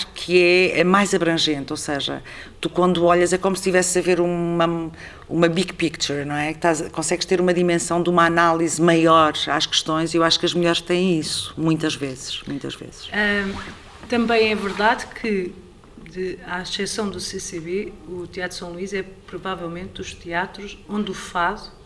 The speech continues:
Speaker 2: tem sido
Speaker 1: Uhum.
Speaker 2: uma, uma constante
Speaker 1: Uhum.
Speaker 2: na programação anual. Ahm, raras foram as temporadas desde que tu assumiste a direção, ah, foste nomeada para o cargo, que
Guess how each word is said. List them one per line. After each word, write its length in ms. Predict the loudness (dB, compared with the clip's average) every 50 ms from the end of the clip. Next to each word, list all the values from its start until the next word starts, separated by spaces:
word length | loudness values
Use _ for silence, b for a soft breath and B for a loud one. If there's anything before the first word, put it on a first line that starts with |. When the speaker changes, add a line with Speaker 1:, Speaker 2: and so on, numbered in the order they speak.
| -16 -14
Speaker 2:
tem 120 | -12 -10
sido 320 | -10 -8 -8 -8 -6 -6 -6
Speaker 1:
Uhum. 100 | -8 -8
Speaker 2:
uma, 300 | -8 -8 -8 -8 -10 -10 -12 -14 -16 -18 -20 -20 B B B B B B B B B B B B -16
uma 520 | -14 -10 -10 -8 -8 -8 -8 -10 -10 -12 -12 -12 -8
constante 640 | -6 -4 -4 -4 -2 -2 -2 -2 -4 -8 -12 -16 -18 -18 -16
Speaker 1:
Uhum. 120 | -14 -14 -12
Speaker 2:
na 140 | -12 -12 -12
programação 920 | -12 -12 -10 -8 -6 -6 -6 -6 -6 -8 -8 -8 -6 -6 -6 -6 -6 -6 -6
anual. 460 | -6 -4 -4 -4 -4 -6 -10 -14 -18 -20 -20 B B B B B B B B B B B B B B -14
Ahm, 560 | -10 -10 -8 -8 -8 -8 -8 -8 -8 -10 -12 -14 -16 -16 -10
raras 600 | -8 -2 0 0 0 0 0 -4 -4 -4 -6 -8
foram 360 | -10 -8 -8 -8 -8 -8 -8
as 140 | -8 -10 -8
temporadas 600 | -8 -8 -10 -8 -6 -4 -4 -4 -4 -6 -8 -8
desde 220 | -8 -8 -10 -10
que 60 | -12
tu 120 | -14 -14 -12
assumiste 680 | -10 -10 -10 -10 -10 -12 -12 -8 -8 -8 -8 -8 -10 -14
a 40 | -14
direção, 440 | -12 -12 -12 -10 -10 -10 -10 -12 -14 -14
ah, 200 | -14 -16 -16 -16 -16
foste 300 | -14 -14 -12 -12 -12 -12
nomeada 360 | -14 -12 -10 -10 -10 -10 -10
para 160 | -12 -12 -14
o 60 | -14
cargo, 300 | -10 -8 -6 -6 -6 -6 B B B B B B B
que 400 | -2 2 2 4 4 2 0 -2